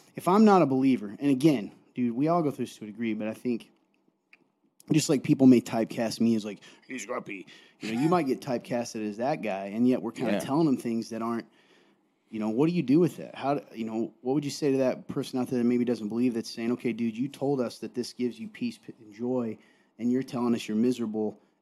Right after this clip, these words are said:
Speaker 1: and don't wanna
Speaker 2: Hmm.
Speaker 1: take a step in life"?
Speaker 2: Um, I would say d-, follow Christ, not me.
Speaker 1: Yeah, but, but,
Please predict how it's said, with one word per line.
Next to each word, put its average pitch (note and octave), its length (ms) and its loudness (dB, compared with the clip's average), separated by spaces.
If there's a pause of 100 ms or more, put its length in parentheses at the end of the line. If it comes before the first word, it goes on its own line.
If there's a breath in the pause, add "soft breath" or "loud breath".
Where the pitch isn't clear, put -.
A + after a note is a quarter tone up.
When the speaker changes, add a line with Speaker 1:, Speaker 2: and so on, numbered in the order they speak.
Speaker 1:
and A2+ 120 -6
don't G2+ 200 2
wanna A#2+ 140 0
Speaker 2:
Hmm. D#2+ 60 -6
Speaker 1:
take G#2+ 120 -8
a G2 40 -10
step - 280 -6
in G2 120 -10
life"? F#2 180 -16 (1400)
Speaker 2:
Um, A2 380 2
I G#2 140 0
would A#2+ 140 2
say A#2+ 300 2
d-, F#2 220 -8
follow G#2 340 -2
Christ, G2 500 -4
not F2+ 160 -4
me. F2 320 -6 (840 soft breath)
Speaker 1:
Yeah, D3 180 6
but, A#2 140 2 (160)
but, B2 260 -2